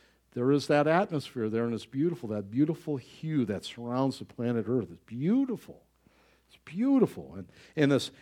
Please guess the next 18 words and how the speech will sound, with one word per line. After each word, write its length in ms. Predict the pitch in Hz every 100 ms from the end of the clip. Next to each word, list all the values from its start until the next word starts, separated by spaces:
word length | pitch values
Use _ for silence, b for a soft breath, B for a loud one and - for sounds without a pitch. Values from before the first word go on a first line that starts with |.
| -
and 240 | 143 127
Isaiah 460 | 143 147 175 190 196
is 100 | 165
saying, 300 | 175 180 233
by 140 | 180
the 60 | 135
Spirit 280 | - 190 165
of 60 |
God, 200 | 175 208
God 260 | - 175 180
sits 300 | - 214 -
above 340 | 143 175 226
that. 240 | 214 214 240
He 100 | 170
reigns 380 | 151 185 202 175
above 320 | 156 185 214
it, 140 | 262
supreme 840 | - 160 - 175 180 220 262 269